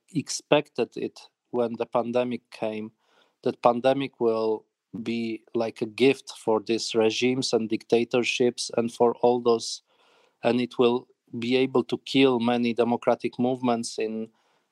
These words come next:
the regions I usually cover, which is Southwestern Asia and Northern Africa. So we see that, that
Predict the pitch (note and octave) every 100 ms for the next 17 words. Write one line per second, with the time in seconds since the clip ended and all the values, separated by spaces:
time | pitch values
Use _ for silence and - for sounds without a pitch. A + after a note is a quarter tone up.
0 | - A2+ A#2 B2 C3 A#2+ A2 - A#2 B2
1 | A#2+ A#2 A2 A2 G#2+ - A2+ G#2 G#2 G#2
2 | G2+ A2+ G#2 - A2 G#2+ A#2 A2 - A2
3 | A2+ A2+ A#2+ A2 A2 A2+ A2+ G#2+ A#2 A2+
4 | A2 - C3+ - A#2+ - G#2+ - _ _
5 | _ _ _ - A#2+ A#2 - A#2 A#2 -
6 | D3 C#3+ A2+ - _ - - A#2+ A#2 A2